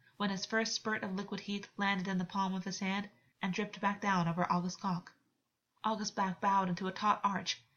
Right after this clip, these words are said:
forcing Gwen's wrist down painfully into the bed, his mouth open as he drew in breath after breath of air. It was the most abandoned Gwen had ever seen him, and when he flexed his fingers inside August,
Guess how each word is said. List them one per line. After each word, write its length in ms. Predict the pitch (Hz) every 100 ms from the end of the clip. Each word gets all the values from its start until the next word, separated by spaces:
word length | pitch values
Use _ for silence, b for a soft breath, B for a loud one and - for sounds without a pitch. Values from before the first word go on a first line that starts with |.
| b
forcing 340 | - 233 233 202
Gwen's 260 | 196 190
wrist 280 | 190 196 190
down 240 | 190 185 180
painfully 440 | 220 214 202 175
into 160 | 170 175
the 100 | 175
bed, 280 | 185 170 160 _ _
his 160 | - 196
mouth 160 | 208 196
open 300 | 220 226 180
as 140 | 170
he 80 | 185
drew 180 | 180 190
in 80 | 175
breath 320 | 165 196 185 -
after 240 | 175 190
breath 280 | 180 196 196
of 120 | 175
air. 360 | 196 185 156 143 _ _ _ _ _ _
It 60 | 240
was 100 | 226
the 80 | 220
most 260 | 220 233
abandoned 520 | 190 175 226 233 233 208
Gwen 180 | 214
had 100 | 220
ever 240 | 190 220 226
seen 280 | 220 226 196
him, 260 | 165 151 - _
and 140 | 214
when 80 | 214
he 40 | 208
flexed 380 | - 233 233
his 120 | - -
fingers 360 | 233 214 180
inside 300 | 175 175 175
August, 420 | 170 165 180 180